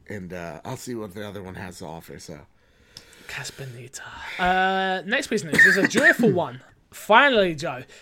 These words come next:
Speaker 2: Cuphead has sold over one million copies.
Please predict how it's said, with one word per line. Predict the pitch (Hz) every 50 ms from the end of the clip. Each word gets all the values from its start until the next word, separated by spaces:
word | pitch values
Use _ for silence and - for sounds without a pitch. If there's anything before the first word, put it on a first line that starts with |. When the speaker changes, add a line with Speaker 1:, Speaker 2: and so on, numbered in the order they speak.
| - _ -
Speaker 2:
Cuphead | - 262 262 - - 214 214 170 147 - - _
has | - - 185 190 -
sold | - 214 190 180 175 170 - _ -
over | 185 185 185 175 160 175
one | 170 165 170 170 185 208 220 226 240 240 247 247 233 - - 170
million | 165 170 175 185 196 196 190 190 185 180 180 175 - _ _ _
copies. | - - - 175 165 - - 214 208 196 - -